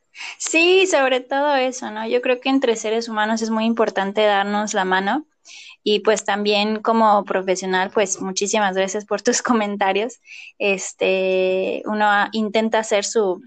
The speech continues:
su mejor esfuerzo y, y brindarle en el servicio la mejor versión de sí mismo, pues, en coherencia, ¿no?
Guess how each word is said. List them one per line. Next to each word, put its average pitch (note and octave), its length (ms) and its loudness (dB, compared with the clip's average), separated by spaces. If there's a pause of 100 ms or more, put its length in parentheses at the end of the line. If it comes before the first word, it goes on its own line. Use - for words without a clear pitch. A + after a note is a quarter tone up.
su - 140 -16
mejor G3+ 260 -2
esfuerzo G3+ 480 -2
y, F#3 440 -4
y G3 180 -10
brindarle G#3 480 2
en B3 80 0
el A#3 100 0
servicio G#3+ 380 -2
la G#3 140 0
mejor G#3 260 -2
versión G#3+ 340 -4
de G#3+ 100 -6
sí G#3 180 -10
mismo, G#3 420 -4 (100)
pues, G3 180 -6
en G3 120 -10
coherencia, G#3 520 -2
¿no? G3+ 240 -6